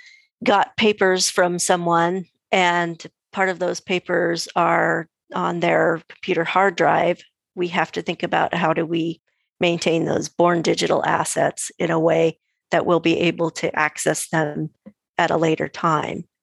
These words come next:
We preserve things like nitrate film, which is digitizing a physical piece of film that will act as a surrogate when we know that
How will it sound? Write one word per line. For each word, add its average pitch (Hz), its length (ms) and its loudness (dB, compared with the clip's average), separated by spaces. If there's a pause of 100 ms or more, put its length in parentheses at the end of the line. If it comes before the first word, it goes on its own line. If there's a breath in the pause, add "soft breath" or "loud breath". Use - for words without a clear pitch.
We 180 120 2
preserve 175 960 2
things 175 400 -2
like 170 300 0
nitrate 170 580 -4
film, 190 380 0 (460)
which - 340 -2
is 175 520 2 (300)
digitizing 180 840 0
a 156 60 -8
physical 175 480 -2
piece - 300 -6
of 151 160 -6
film 185 480 2 (160)
that 180 100 2
will 156 160 4
act 190 300 2
as 170 120 -6
a 147 60 -6
surrogate 185 640 0
when 170 220 -4
we 165 140 -6
know 185 340 2
that 165 300 0